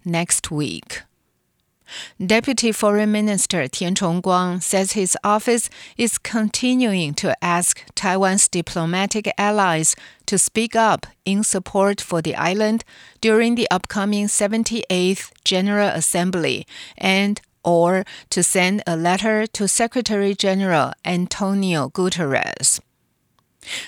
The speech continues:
Tian says the government's main pitch to the world this year is that Beijing has been deliberately misinterpreting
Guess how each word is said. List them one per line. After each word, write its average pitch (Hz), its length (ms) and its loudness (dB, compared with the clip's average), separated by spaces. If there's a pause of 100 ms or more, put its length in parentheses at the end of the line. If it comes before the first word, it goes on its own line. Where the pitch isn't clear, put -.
(100)
Tian 175 340 2
says 180 320 2
the - 120 -2
government's 208 580 0
main 190 440 2
pitch - 460 -2
to 170 160 -4
the 165 140 0
world 170 500 0
this 165 300 0
year 165 340 0 (320)
is 170 220 0
that 175 400 0
Beijing 220 580 0
has 196 300 -2
been 214 280 0
deliberately 202 920 0
misinterpreting 202 1400 0